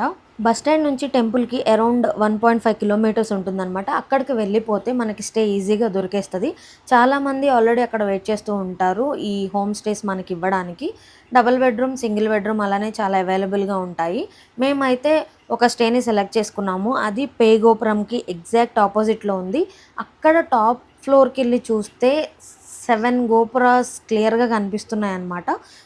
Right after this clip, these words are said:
రిమైనింగ్ వన్ కనిపించట్లేదు. వ్యూ అయితే చాలా బాగుంది. తమిళ్లో బోర్డ్స్ అన్నీ ఉండడం వల్ల హోమ్ స్టే పేరు మేము గుర్తుపెట్టుకోలేదు. But మీకు కావాలి అంటే నంబర్ కింద మెన్షన్ చేస్తాను. మీరు అరుణాచలం వెళ్ళినప్పుడు వాళ్ళని కాంటాక్ట్ అయ్యి డైరెక్ట్ ఆ స్టేలోకి వెళ్ళిపోవచ్చు అనమాట.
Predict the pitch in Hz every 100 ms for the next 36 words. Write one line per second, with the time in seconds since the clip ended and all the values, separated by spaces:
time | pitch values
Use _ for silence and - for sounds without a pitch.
0 | - 226 220 233 240 226 214 214 196 190
1 | 208 202 208 180 175 269 - 240 262 294
2 | 269 285 - 226 214 226 254 240 220 208
3 | 196 226 339 - _ 233 226 262 277 294
4 | 240 233 220 247 247 233 214 226 226 208
5 | 214 247 233 214 208 - 233 226 208 220
6 | 214 202 180 - 202 202 - 190 180 254
7 | 254 247 _ 220 269 294 302 233 202 220
8 | 226 196 180 330 - - - 220 220 233
9 | 233 220 220 208 196 220 208 202 196 185
10 | 269 320 294 277 214 214 220 226 208 196
11 | 185 185 240 277 233 202 202 208 196 180
12 | 196 196 - 180 359 - - - - 233
13 | 233 233 226 208 - 208 208 208 196 185
14 | 190 185 190 175 165